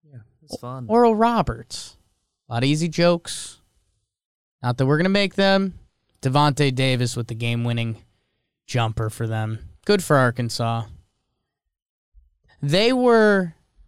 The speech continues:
Speaker 2: basketball-wise, Arkansas was always the school that I never understood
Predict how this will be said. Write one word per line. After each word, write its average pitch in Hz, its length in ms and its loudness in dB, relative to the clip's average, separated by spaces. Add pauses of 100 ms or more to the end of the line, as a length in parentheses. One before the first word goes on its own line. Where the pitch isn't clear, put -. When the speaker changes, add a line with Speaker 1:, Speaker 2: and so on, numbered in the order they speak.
(180)
Speaker 2:
basketball-wise, 226 1300 2 (960)
Arkansas 170 680 2
was 156 200 -2
always 135 360 -2
the 127 100 -6
school 123 840 -4 (1200)
that 120 260 -4
I 123 340 -2
never 120 800 -4 (140)
understood 127 920 -4